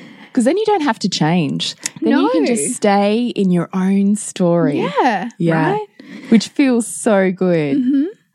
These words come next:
Speaker 1: Yeah,
Speaker 2: Mm-hmm.
Speaker 1: 'cause if I'm pissed off and angry, then
Speaker 2: And
Speaker 1: I,
Speaker 2: we'll
Speaker 1: it's
Speaker 2: look for everybody to back
Speaker 1: Yeah.
Speaker 2: up our story.
Speaker 1: Yeah,
Speaker 2: We'll
Speaker 1: right.
Speaker 2: look for everybody to agree with us and make us right.
Speaker 1: Yeah.
Speaker 2: Yeah.
Speaker 1: And them wrong.
Speaker 2: Yeah.
Speaker 1: Yeah.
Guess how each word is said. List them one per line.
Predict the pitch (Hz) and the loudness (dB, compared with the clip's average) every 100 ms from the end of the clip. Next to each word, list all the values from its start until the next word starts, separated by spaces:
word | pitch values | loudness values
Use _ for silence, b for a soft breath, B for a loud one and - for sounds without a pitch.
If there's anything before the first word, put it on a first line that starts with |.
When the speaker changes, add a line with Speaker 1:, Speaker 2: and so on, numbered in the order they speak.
| - | -2
Speaker 1:
Yeah, | 277 247 | 0 2
Speaker 2:
Mm-hmm. | 262 | 2
Speaker 1:
'cause | 214 | 0
if | 233 | 0
I'm | 202 | 0
pissed | - 247 - | 0 -2 2
off | 214 | 0
and | 196 - | 0 -2
angry, | 160 175 196 | -2 0 0
then | 208 | 0
Speaker 2:
And | 311 | 0
Speaker 1:
I, | 285 285 | 2 0
Speaker 2:
we'll | 277 | 2
Speaker 1:
it's | |
Speaker 2:
look | 294 339 | 0 -2
for | - 339 | -2 0
everybody | 311 294 269 247 320 | 0 0 0 0 0
to | 311 | 0
back | 240 285 | 2 2
Speaker 1:
Yeah. | 262 | 0
Speaker 2:
up | 254 | -2
our | 247 | -6
story. | - 240 233 240 | -4 -4 -2 0
Speaker 1:
Yeah, | 220 302 427 208 | 2 2 2 0
Speaker 2:
We'll | 185 | 0
Speaker 1:
right. | 208 | 2
Speaker 2:
look | 349 381 | 0 0
for | - | -2
everybody | 320 311 269 269 | -2 -2 0 -2
to | - 254 | 0 -2
agree | 247 226 | 0 0
with | 254 | -2
us | 254 - | -4 2
and | 247 | 2
make | 240 | 2
us | - - | -4 -6
right. | 87 269 392 - - | -4 -6 -8 -10 -4
Speaker 1:
Yeah. | 180 151 135 - _ - | 2 2 0 -8 _ -6
Speaker 2:
Yeah. | 170 | 0
Speaker 1:
And | 175 170 | 0 2
them | 165 160 156 | 0 0 -2
wrong. | 156 151 156 165 | -2 -2 0 2
Speaker 2:
Yeah. | 330 494 269 233 - | 2 0 -2 -10 -4
Speaker 1:
Yeah. | 185 160 156 | 0 2 0